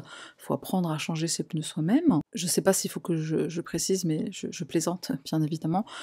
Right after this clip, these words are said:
T'es vendeuse, tu fais du porte-à-porte, tu tombes sur un psychopathe, hein, c'est clairement pas de ta faute. Pareil pour le changement de pneus, hein, les, les bons samaritains, euh, qui t'aident.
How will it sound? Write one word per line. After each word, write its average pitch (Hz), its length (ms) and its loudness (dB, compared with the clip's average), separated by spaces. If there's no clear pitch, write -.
T'es 170 100 -2
vendeuse, 170 440 6
tu - 120 -8
fais 160 120 0
du 151 100 -2
porte-à-porte, 160 600 -2
tu - 140 -8
tombes 165 160 0
sur 165 220 -2
un 156 180 0
psychopathe, - 480 -6
hein, 165 60 -6
c'est - 160 0
clairement 160 320 -2
pas 160 100 -6
de - 60 -10
ta 156 100 -10
faute. 247 300 2
Pareil 185 220 8
pour 170 180 0
le 160 80 2
changement 160 580 0
de 156 140 0
pneus, 226 240 4
hein, 175 160 2
les, - 180 2
les 165 120 0
bons 156 160 -4
samaritains, 160 760 0
euh, 143 60 -2
qui - 160 -8
t'aident. 180 260 4